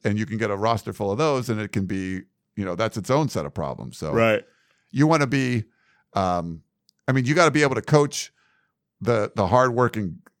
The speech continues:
Speaker 1: you know, gritty guys, but you also have to be able to coach the prima donna guys too if you're gonna start recruiting them.
Speaker 2: Right.
Speaker 1: Which is a different skill, I think.
Speaker 2: True.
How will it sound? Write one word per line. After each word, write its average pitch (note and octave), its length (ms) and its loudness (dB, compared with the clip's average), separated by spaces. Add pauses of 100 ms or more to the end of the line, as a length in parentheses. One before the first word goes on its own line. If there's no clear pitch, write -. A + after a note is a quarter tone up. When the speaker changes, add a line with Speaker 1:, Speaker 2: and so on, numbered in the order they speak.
Speaker 1:
you A2+ 120 0
know, F2+ 260 -2 (420)
gritty C#3 340 4
guys, G2 400 0
but A#2+ 200 -2
you A#2+ 120 2
also D3 200 4
have C3 80 0
to G#2+ 40 -10
be A#2+ 60 -2
able A#2 100 -2
to G#2 60 -2
coach A2+ 440 -2
the G#2+ 100 -2
prima A#2 260 0
donna C#3+ 320 2
guys F#2 220 -4
too D#3+ 140 0
if G2 60 -4
you're F2+ 80 -6
gonna F#2+ 120 -2
start F#2 220 -2
recruiting G2 360 -4
them. - 180 -16 (280)
Speaker 2:
Right. G#2 180 -4 (280)
Speaker 1:
Which G#2+ 180 -6
is B2 100 -2
a C#3+ 40 -6
different D3+ 280 -2
skill, - 240 -2
I C2+ 80 -6
think. - 260 -16 (300)
Speaker 2:
True. C3+ 240 -2